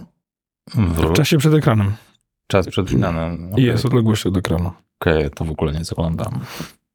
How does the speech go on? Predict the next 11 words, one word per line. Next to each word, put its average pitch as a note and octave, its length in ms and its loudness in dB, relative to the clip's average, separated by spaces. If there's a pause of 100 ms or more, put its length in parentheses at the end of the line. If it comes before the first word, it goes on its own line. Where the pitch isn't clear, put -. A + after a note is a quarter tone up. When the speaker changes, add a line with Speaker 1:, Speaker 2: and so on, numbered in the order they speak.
(1200)
Speaker 2:
E, B2+ 120 -2 (120)
to, C#3+ 120 -8
to D3 100 0
jest C#3 180 0
w - 60 -2
ogóle C3 400 4 (280)
ekran B2+ 400 2
wstydu. G#2+ 580 0 (440)
Chcesz - 240 0
porównać? C#3+ 500 2 (200)
Speaker 1:
No. F#2 280 0